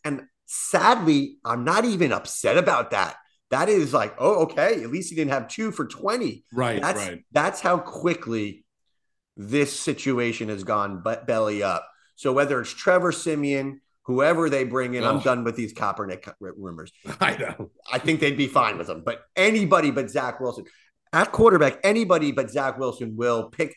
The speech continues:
Speaker 1: Garrett Wilson's numbers up. You can't trade Garrett Wilson right now 'cause you're not gonna get the value. So this is a player you simply have to just ride it out. But yeah, early on, you know, I gotta take, I gotta take my hits. I, I gave you a nose pick of the year in Garrett Wilson,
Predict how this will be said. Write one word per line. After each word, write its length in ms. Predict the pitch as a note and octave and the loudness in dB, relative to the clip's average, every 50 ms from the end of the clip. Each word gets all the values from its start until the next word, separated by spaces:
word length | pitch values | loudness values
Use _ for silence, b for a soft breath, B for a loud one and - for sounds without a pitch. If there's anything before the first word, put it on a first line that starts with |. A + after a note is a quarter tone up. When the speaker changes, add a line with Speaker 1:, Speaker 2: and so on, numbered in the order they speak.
| - | -4
Speaker 1:
Garrett 340 | G#2 C3+ C3 B2+ B2+ G#2+ A#2 | -2 0 2 2 0 0 -2
Wilson's 380 | A#2+ A#2+ A#2 A#2 A#2+ A2+ F#2 A2+ | -2 -2 -2 -2 -6 -10 -8 -6
numbers 340 | A2+ A2 G#2+ G#2 G2+ F#2 F#2+ | -6 -6 -4 -6 -8 -4 -4
up. 180 | F#2+ E2 - b b b b b b b | -4 -6 -6 b b b b b b b
You 140 | B2 C3+ D3 | -8 -8 -6
can't 280 | D3 - G3+ A3 A3+ G#3+ | -2 -2 -2 -2 -2 -4
trade 320 | - - A3 G#3+ G#3 F3 | -2 0 2 2 2 2
Garrett 360 | D#3 C#3+ C3 B2+ B2+ A#2+ A2 | 0 0 0 0 0 -2 -2
Wilson 300 | B2+ A#2+ A#2+ A#2 - A#2+ A#2 | -4 -4 -4 -4 -6 -6 -4
right 160 | A#2+ A#2+ B2 | -4 -2 -2
now 140 | B2 A#2+ A#2 | -2 -4 -4
'cause 120 | A2+ A2 G2 | -6 -6 -6
you're 120 | A#2+ B2+ | -4 -2
not 180 | C3+ C3 C3 - | -2 -2 -4 -4
gonna 100 | B2+ A#2+ | -6 -6
get 160 | G#2 B2 A2 | -6 -6 -6
the 60 | F2+ G#2 | -6 -4
value. 500 | F2+ G#2+ G2+ G2 G2 G2 F#2+ F#2 F#2 - _ _ _ _ _ | -2 0 0 0 0 0 -2 -6 -8 -10 _ _ _ _ _
So 120 | - A#2+ | -10 -4
this 180 | A2+ D3+ D#3+ - | -2 -2 -2 -2
is 100 | F3+ D3+ | 0 0
a 60 | D#3 | 0
player 580 | D3+ - - D#3 D3 C#3+ C#3 C#3+ C#3+ C#3+ - _ _ | -2 2 4 4 4 6 4 2 2 0 -6 _ _
you 120 | - G2+ G2+ | -10 -10 -10
simply 460 | - - - D3+ C#3 B2 B2 C3 B2 | -10 -6 -4 -4 -2 -2 -2 -4 0
have 220 | A2 B2+ A#2 - | 2 0 0 0
to 100 | - A2 | -2 -8
just 220 | G2 G#2+ A2 - - G2+ F2+ F2 | -8 -8 -12 -12 -12 -14 -6 -2
ride 280 | G#2+ G#2 G#2+ G#2+ G#2+ | 0 2 2 2 0
it 140 | G2+ G2+ F#2+ | -4 -4 -4
out. 300 | G2 G2 F#2+ E2+ D#2+ D#2+ - _ _ _ _ _ _ _ _ _ _ _ _ _ _ - _ - | -4 -2 -2 -4 -4 -6 -10 _ _ _ _ _ _ _ _ _ _ _ _ _ _ -20 _ -6
But 160 | - C#3+ D3 | -4 -2 2
yeah, 320 | D#3 F3 F3+ C3 F#2+ - - | 4 4 4 4 2 0 2
early 280 | C#3+ D3+ E3 F3+ F3 D3 | 2 2 4 4 2 2
on, 260 | C#3 D3 F3+ G3+ F#3 | 2 2 0 0 -4
you 100 | D#3+ B2+ | -4 -2
know, 80 | A#2+ | -2
I 100 | B2+ C#3 | -2 -2
gotta 200 | C#3 D3 C#3 C3 | 0 -2 -2 -4
take, 320 | - - - - - - - _ _ _ _ _ | -2 -4 -4 -4 -4 -10 -20 _ _ _ _ _
I 80 | - C#3+ | -2 0
gotta 180 | E3 E3 D3 | 0 0 2
take 180 | - E3+ C#3 B2+ | 2 0 0 0
my 120 | C#3+ B2 | 0 0
hits. 240 | A#2 C#3 E3 F3+ - - | 2 2 2 0 0 0
I, 140 | A2+ B2 - - | 0 0 0 0
I 160 | G2 A#2 C3 | -2 -2 -2
gave 240 | C#3 C3 D3+ D3+ D3 | 0 0 -2 -2 0
you 100 | D3+ D3+ C#3 | 0 0 0
a 20 | |
nose 220 | C3 C3+ C3+ C3 | 0 0 -2 0
pick 200 | C3+ - C3+ - | 0 -2 -2 -2
of 120 | C#3+ B2 A2+ | -2 -4 -4
the 80 | A#2 | -6
year 460 | A#2 A#2+ B2+ C#3 D3 D3+ D#3 D#3+ D3 A2+ | -6 -4 -4 -4 -2 0 0 0 0 -2
in 120 | A2+ A2+ | -4 -2
Garrett 320 | A2 C3 C3+ C#3 C#3+ C3 | 0 2 2 2 2 2
Wilson, 480 | C3 C#3+ D3+ D3 - F3+ E3+ F3 F3+ F3 | 0 -2 -2 -2 -2 -4 -4 -4 -4 -8